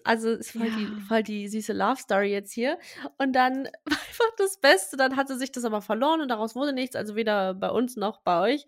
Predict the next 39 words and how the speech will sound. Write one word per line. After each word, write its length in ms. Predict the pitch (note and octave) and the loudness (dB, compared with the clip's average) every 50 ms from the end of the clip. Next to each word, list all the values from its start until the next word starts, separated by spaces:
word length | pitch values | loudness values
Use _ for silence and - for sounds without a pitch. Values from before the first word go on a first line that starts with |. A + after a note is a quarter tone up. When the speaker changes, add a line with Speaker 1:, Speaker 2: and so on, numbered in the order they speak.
| - - - - - - - - - - | -18 -20 -20 -20 -18 -18 -18 -14 -4 0
Speaker 1:
Und, 280 | C4 B3+ B3+ B3+ B3 A3+ - | 2 2 4 2 0 -4 -4
äh, 460 | - - A#3+ B3 B3 B3 B3 B3 A#3+ | -2 0 2 4 4 4 4 4 4
<laughs> 960 | D4+ - - - - - - - - - - - - - - - E5+ E5 E5+ - | 2 0 -2 -8 -18 -20 -20 -20 -20 -20 -20 -20 -20 -2 6 8 8 8 8 4
dann 200 | C#5 B4 A4 G4+ | 2 2 2 2
war 80 | G#4 G#4+ | 0 0
einfach 180 | G#4 G#4 G#4 G#4+ | 0 0 -2 -2
das 120 | G#4 - | -2 -2
Beste. 300 | - F4+ A4 A4+ - G4+ | 0 0 0 -2 -4 -4
Dann 200 | F4+ F#4 F#4 F#4 | 0 2 2 2
hab 60 | F#4+ G4+ | 2 -2
ich 100 | A#4 - | -6 -6
dir 160 | - F4 C#4+ | -4 -2 0
irgendwann 480 | B3+ C4+ E4+ F4+ F#4+ F#4+ F4 D#4 D#4 C#4+ | 2 2 2 2 0 0 0 0 0 2
mal 220 | C#4+ D4 D#4 F4 - - - - - - G#4+ - | 0 0 0 -2 -4 -6 -12 -12 -12 -12 -6 -4
ein 120 | D#4+ - | -2 2
Bild 280 | - D4 E4+ F#4+ F#4 - | 4 6 6 6 4 4
gezeigt, 380 | F#4+ F4+ F4 F#4 E4+ E4+ E4 | 2 2 4 4 4 4 4
meinte 280 | C4+ C#4 D4+ C#4+ C#4 C4+ | 0 0 0 0 0 0
so, 80 | B3+ B3+ | 0 0
„Hä, 220 | A#3+ F#3+ E3 G3+ G#3+ | 0 0 -2 -4 -4
guck 160 | - C4 A#3 | -2 2 4
mal, 140 | B3 A#3 A#3 | 4 8 10
sieht 140 | A#3 B3 B3 | 8 8 8
voll 160 | - A#3+ B3 | 8 2 4
komisch 340 | - D4+ C#4 C#4 D#4 E4 C#4+ | 6 6 6 6 6 2 2
aus 200 | A3+ A#3+ B3 C4 | 2 2 2 2
auf 100 | B3 B3 | 0 0
dem 120 | B3+ A#3 | 0 0
Bild.“ 180 | A3+ A#3+ A#3 A3+ | 2 2 0 0
Und 80 | A3 | -6
du 60 | A3 | -8
so, 180 | A3 A3 G#3 F#3 | -8 -8 -4 0
„Wer 120 | F#3+ F3+ - | 2 2 2
ist 180 | E4+ - - | 2 2 4
das?“ 120 | D#4 D4+ - | 4 6 6
<laughs> 480 | D4 - - G#4+ G#4+ - A#4 - - - A#4+ C5 - C#5+ - - - B4+ - F#5+ G5+ - - _ - - C#5 - _ - C#5+ - - _ _ - - - _ _ _ _ _ _ _ - - - - - - - - | 4 6 4 4 2 2 -4 0 6 6 6 8 6 2 4 6 6 6 8 6 0 0 0 _ -14 -10 -10 -4 _ 6 6 6 6 _ _ -20 -20 -20 _ _ _ _ _ _ _ -12 -10 -10 -10 -10 -10 -4 2
Und 180 | - C4+ E4 F4+ | 4 6 6 6
ich 180 | E4 E4 - | 6 4 4
so, 200 | - D4 C4+ C#4 | 6 8 8 8